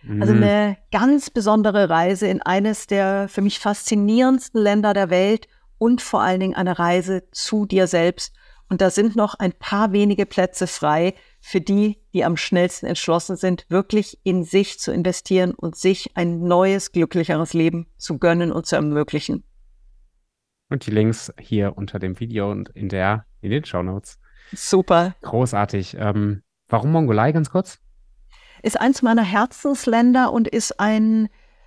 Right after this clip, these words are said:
Speaker 1: ein Land, das so mit seiner unendlichen Weite eine solche Freiheit vermittelt und gibt. Und auch die Kultur der Nomaden ist so berührend, dass es eben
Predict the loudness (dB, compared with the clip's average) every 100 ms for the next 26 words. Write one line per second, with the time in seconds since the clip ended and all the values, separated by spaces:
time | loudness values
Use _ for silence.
0 | -2 2 2 2 2 0 -2 -2 0 2
1 | 2 0 0 2 2 4 4 2 0 0
2 | 2 2 2 0 0 0 2 2 0 0
3 | -2 0 -2 0 0 0 0 -2 -4 -10
4 | -6 0 2 2 2 0 -2 -2 0 0
5 | -2 -2 -2 0 0 -2 -20 _ _ _
6 | 0 0 0 -6 -10 -2 0 0 0 -2
7 | -2 -2 2 4 4 2 2 4 4 2
8 | -2 -6 -4 -2 -2 -4 0 0 2 2
9 | 4 4 2 -2 -20 _ -4 -2 -2 -6
10 | -2 2 2